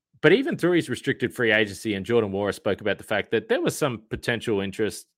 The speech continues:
elsewhere, but he did still spend the entire offseason with the Bucks, working out in the facility, those types of things, being around the coaches, which I think is really helpful because if he is going to stick around with the Bucks, and we've spoken about the things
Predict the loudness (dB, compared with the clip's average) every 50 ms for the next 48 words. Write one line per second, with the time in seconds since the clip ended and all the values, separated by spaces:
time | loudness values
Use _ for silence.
0 | _ _ -4 -2 -2 -2 -2 -6 -6 -2 -2 0 0 -2 -4 _ _ _ _ _
1 | _ _ _ _ -4 -2 -2 -2 -2 -4 -6 -2 -2 -2 -2 -2 -4 -4 -4 -4
2 | -4 -6 -6 -2 -2 0 0 0 0 0 -2 -2 -2 0 0 0 0 -2 -8 -10
3 | -4 -4 -4 -4 -4 -4 0 2 2 2 2 -2 -8 -20 -20 _ _ _ _ _
4 | _ _ _ _ _ _ _ _ _ _ _ _ _ _ _ _ -4 2 2 2
5 | 2 2 0 2 4 4 2 2 -2 _ -12 -10 -6 -6 -6 -6 -8 -8 -2 0
6 | 0 2 2 0 0 -2 -4 -10 _ _ _ _ _ _ _ -2 2 2 2 2
7 | 2 0 0 0 -2 -6 -6 -6 -6 -6 -4 -4 -2 -2 0 0 -2 -2 -2 -4
8 | -6 -2 -2 -2 -2 -2 -6 -8 -8 -8 -4 -4 -6 -4 -4 -8 -6 -6 -8 -4
9 | -2 -2 0 0 0 0 0 -2 -2 -4 -6 -6 -6 -6 -8 -6 -4 -4 -4 -4
10 | -6 -6 -4 -4 -2 -2 -2 -2 -2 -2 -2 -2 -4 -4 -4 -4 -8 -8 -8 -10
11 | -8 -6 -6 -6 -4 -6 -6 -8 -8 -6 -6 -4 -6 -6 -8 -10 -10 -10 -10 -12
12 | -10 -4 -4 -4 -2 -2 -4 -6 -4 -2 0 0 0 0 -4 -8 -8 -4 -4 -4
13 | -2 -4 -6 -8 -12 -14